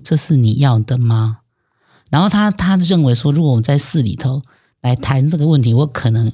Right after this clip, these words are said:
碍于说我的师父或者师兄在旁边，我可能会不讲出真话。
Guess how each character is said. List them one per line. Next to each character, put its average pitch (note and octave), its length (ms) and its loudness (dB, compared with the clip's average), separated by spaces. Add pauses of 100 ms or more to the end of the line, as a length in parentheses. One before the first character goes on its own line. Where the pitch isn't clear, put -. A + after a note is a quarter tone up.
碍 D3 160 -2
于 A#2+ 160 0
说 B2+ 200 -2
我 B2+ 200 -2
的 B2+ 100 -4
师 C#3+ 300 -4
父 C#3+ 160 -4
或 C3 120 0
者 A#2+ 80 -2
师 B2+ 300 -4
兄 B2+ 240 -2
在 A#2+ 160 -2
旁 - 300 -10
边， B2+ 260 -4 (540)
我 C3 80 -2
可 - 140 -4
能 A#2+ 120 2
会 C3 140 2
不 C3 160 -6
讲 A2+ 320 -6
出 B2 200 -4
真 A#2+ 320 -2
话。 A#2 360 -6